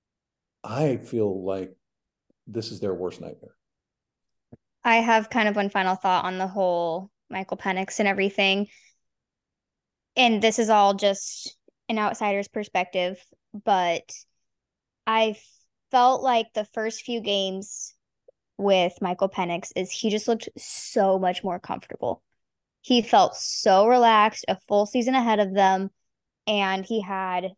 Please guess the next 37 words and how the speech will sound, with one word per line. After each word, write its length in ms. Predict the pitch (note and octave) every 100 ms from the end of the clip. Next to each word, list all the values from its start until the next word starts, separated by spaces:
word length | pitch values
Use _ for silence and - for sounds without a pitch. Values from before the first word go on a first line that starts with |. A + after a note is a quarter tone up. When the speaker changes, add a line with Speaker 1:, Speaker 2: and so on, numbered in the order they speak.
| _ _ _ _ -
Speaker 2:
a 80 | G3
three-headed 560 | - G#3+ A3 A3+ C4+ B3
monster 640 | A3+ G#3 - G#3 G3+ G3 -
with 280 | G3 F3+ - _ _ _ -
Jalen 360 | A3 G3+ A3+ A#3+
times 280 | C4+ C4 -
two 240 | A#3 G3
in 80 | F#3+
Rome. 300 | D#3+ - G#3 _ _ _ _ _ _ -
And 480 | G#3+ F#3+ F#3 F#3 F#3+ - _ -
he 340 | B3 B3 A3
knew 260 | G#3 G#3 G#3
that 380 | G3+ F3 E3 -
there 320 | F#3+ G3+ G3 G3
was 180 | G3 G3
always 380 | F#3+ F#3+ G#3 G#3+
going 240 | G#3+ G3+
to 60 | G3+
be 120 | F#3+
one 220 | F#3 F3+
of 80 | F3
those 240 | F3+ E3 -
three. 400 | A#2+ G#2 A#3+ - _ _ _ -
And 180 | G3 F#3+
now 380 | A3+ A#3+ A#3 G#3+
that 320 | G3 F#3 - _ _ A#3+ _ -
Jalen 360 | A3+ B3+ A#3
was 160 | G3 F#3
out, 340 | E3 E3+ F#3 - C#4+ -
and 160 | G#3+
this 120 | G3+ A3
was 120 | G3+
his 140 | G#3
first 340 | - G#3+ G#3 -
true 360 | - G#3 G3+
game 320 | G#3 G#3 G3+
back, 440 | F#3+ E3 G#3+ -